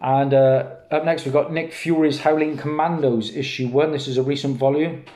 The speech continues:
And this is the first appearance of Warwolf, uh, Vic Marcus. He was in, uh, one of the, I think it was an Agents of smash Halloween special, if I'm not mistaken.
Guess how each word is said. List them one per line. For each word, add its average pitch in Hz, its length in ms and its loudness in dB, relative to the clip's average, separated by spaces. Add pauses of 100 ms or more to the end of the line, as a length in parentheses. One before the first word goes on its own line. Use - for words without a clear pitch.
(520)
And 131 120 -2
this 147 120 0
is - 60 -12
the 147 60 -12
first 143 240 -4
appearance 160 300 -4
of 123 80 0
Warwolf, 139 640 0 (340)
uh, 127 380 0
Vic 143 280 -4
Marcus. 131 540 -2
He 127 100 -6
was 127 160 -4
in, 127 140 2
uh, 127 340 0 (920)
one 127 180 -2
of 113 120 -4
the, 120 720 -4 (1080)
I 123 60 -10
think 180 220 -4
it 147 40 -6
was 127 140 -6
an 143 80 -4
Agents 139 380 -2
of 117 60 -6
smash 143 380 -6
Halloween 135 380 0
special, 131 560 -4
if 104 120 -8
I'm 107 120 -4
not 110 160 -4
mistaken. 113 600 -6